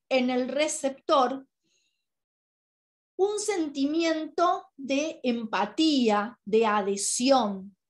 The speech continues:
¿Mm? Hoy habíamos hablado de la dificultad de adherir a concepciones <clears throat> nominalistas cuando referimos a libertad, a verdad, a justicia,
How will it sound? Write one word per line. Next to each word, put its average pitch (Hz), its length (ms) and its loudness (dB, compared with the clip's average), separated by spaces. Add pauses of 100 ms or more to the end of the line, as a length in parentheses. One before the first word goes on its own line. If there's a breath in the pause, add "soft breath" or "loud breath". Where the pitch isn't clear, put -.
(200)
¿Mm? 214 200 -10 (1000)
Hoy 320 280 4
habíamos 294 500 0
hablado 277 560 2
de 262 420 2
la 226 240 -4
dificultad 233 840 -2
de 220 80 2
adherir 214 420 0
a 196 140 -2
concepciones 208 1000 -2
<clears throat> - 360 -8
nominalistas 277 960 2 (440)
cuando 277 800 2
referimos 233 640 -2
a 220 80 0
libertad, 240 1000 2 (340)
a 220 140 -2
verdad, 220 960 2
a 214 100 -4
justicia, 214 1400 -2